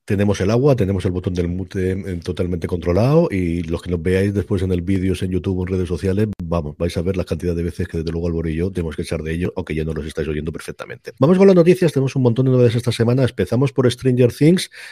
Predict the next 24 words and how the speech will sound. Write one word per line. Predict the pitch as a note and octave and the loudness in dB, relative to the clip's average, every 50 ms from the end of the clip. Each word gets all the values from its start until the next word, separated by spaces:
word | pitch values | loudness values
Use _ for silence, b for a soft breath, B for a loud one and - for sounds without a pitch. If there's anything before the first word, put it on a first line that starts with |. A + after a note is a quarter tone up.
| B _ | B _
que | - - F#2+ | -2 0 2
oye, | A2 A2 F#2+ | 4 4 4
la | E2+ E2+ | 2 0
temporada | E2 - F#2 E2 G2 A#2+ C3+ | -2 -4 -4 0 2 2 4
no | C#3+ C3+ | 4 2
sabemos | A#2+ - G#2+ G#2+ G#2 F#2+ | 2 0 0 0 0 0
cuándo | - G2+ G2 | -2 -2 -4
está, | - - - B2+ C#3 - | -4 -2 -2 -2 -2 -2
pero | - G2+ F#2+ F#2+ | -2 0 2 2
avances, | F#2+ F#2+ A#2 C3 B2 - - - E2+ D#2 D2 - - - | 2 2 2 0 0 -2 -6 -6 -6 -6 -6 -6 -8 -8
mm, | F#2+ F#2 F2+ F#2+ - | -6 -6 -6 -4 -4
inéditos, | G2+ G2 F#2+ F#2+ G#2+ A#2 G#2+ G2+ F2+ - - D#2+ D#2 - _ | -4 -2 0 0 2 2 2 2 0 -2 -4 -6 -6 -6 _
cosas | - - A#2+ - - - D#2+ D2+ D2+ - - | 0 0 0 0 0 -2 -4 -4 -4 -6 -8
y | - F#2 F2+ F2 E2+ E2 | -6 -6 -4 -4 -4 -6
de | E2 E2+ F2 E2+ F2+ G2+ | -6 -8 -6 -2 0 -2
este | A2 - - D3 D3+ - | -2 2 4 4 4 4
vamos | - G#2 G2+ G#2+ G2+ - | 4 0 0 0 0 -2
a | A2 | -2
tener, | F#2+ G2+ G#2+ A#2+ C#3 D#3+ D3 _ | -2 0 2 2 2 2 2 _
pero | - F#2+ F2+ | -6 -2 -2
vamos, | G2 G2 F#2+ E2+ | 0 0 0 -2
hasta | E2 - E2 | -4 -6 -8
la | D#2+ E2 | -6 -4
sopa. | G2+ E2+ - - | -6 -6 -6 -10